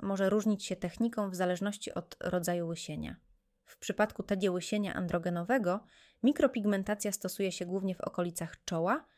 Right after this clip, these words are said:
i na czubku głowy, gdzie włosy wypadają najczęściej.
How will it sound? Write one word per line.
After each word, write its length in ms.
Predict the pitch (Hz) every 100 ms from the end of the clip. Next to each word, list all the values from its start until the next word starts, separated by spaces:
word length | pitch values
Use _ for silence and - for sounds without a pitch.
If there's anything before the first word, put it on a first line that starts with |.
| _ _
i 60 | 254
na 140 | 220
czubku 360 | 202 233 - 185
głowy, 440 | 165 160 165 160 - _ _ -
gdzie 300 | 185 175 180
włosy 320 | 226 269 240
wypadają 440 | 208 190 175 175
najczęściej. 760 | 175 170 165 151 160 - - 180